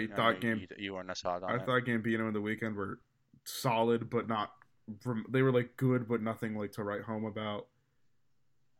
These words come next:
Speaker 1: Yeah, no, I, I understand that. I thought Gambino was, like,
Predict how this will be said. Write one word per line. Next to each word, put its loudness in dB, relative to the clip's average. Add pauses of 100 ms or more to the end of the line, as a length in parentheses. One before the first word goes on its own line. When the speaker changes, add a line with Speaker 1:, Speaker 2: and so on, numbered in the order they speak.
(220)
Speaker 1:
Yeah, 6
no, 0
I, -4
I 2
understand -8
that. -8 (160)
I 0
thought 8
Gambino -6
was, -14
like, -14